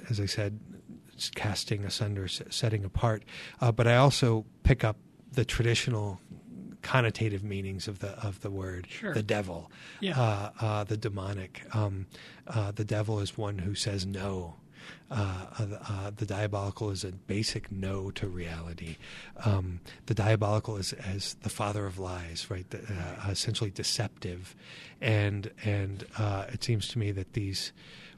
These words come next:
Speaker 1: modern, um, and when, and when I say modern, I don't, I don't mean just things that are around now. I mean modern in terms of the Enlightenment
Speaker 2: Mm-hmm.
Speaker 1: worldview. Um,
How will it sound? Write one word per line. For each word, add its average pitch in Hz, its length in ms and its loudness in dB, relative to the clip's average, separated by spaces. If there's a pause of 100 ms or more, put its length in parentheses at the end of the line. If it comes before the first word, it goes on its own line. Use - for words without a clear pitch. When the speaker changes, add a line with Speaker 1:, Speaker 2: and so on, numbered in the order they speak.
Speaker 1:
modern, 104 760 2
um, 92 420 0 (480)
and 123 140 8
when, 127 100 6
and 127 100 8
when 135 120 12
I 143 60 12
say 143 160 8
modern, 107 360 8
I 98 60 4
don't, 104 260 2
I 107 40 2
don't 113 200 2
mean 101 160 0
just - 300 0
things 98 280 -2
that 101 100 -4
are 98 100 0
around 95 320 0
now. 95 180 0
I 95 60 0
mean 98 200 -2
modern 95 360 0
in 95 80 -6
terms 98 260 -2
of 87 140 -6
the 104 100 0
Enlightenment 98 720 0 (300)
Speaker 2:
Mm-hmm. 160 500 4
Speaker 1:
worldview. 98 680 4 (440)
Um, 98 440 4